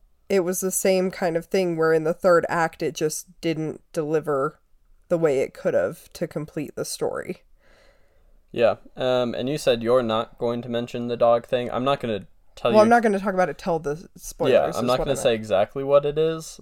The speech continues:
Speaker 2: but if you have issue at all with the way animals are used in Hollywood, the animal is not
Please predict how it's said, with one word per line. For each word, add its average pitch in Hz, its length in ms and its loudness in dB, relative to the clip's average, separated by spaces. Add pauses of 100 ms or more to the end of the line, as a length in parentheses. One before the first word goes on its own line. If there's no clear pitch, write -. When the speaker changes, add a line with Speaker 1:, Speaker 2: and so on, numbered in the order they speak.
Speaker 2:
but 104 380 4 (840)
if - 560 -4 (280)
you 123 260 -6
have 107 800 0 (1400)
issue 131 640 -2
at 110 140 0
all 101 280 6
with 98 140 -6
the 104 100 -2
way 101 460 0 (120)
animals 107 580 -2
are 107 140 -6
used 104 380 -8
in 104 120 -8
Hollywood, 101 460 -10
the 104 140 -8
animal 143 360 -2
is - 160 -10
not 117 400 -4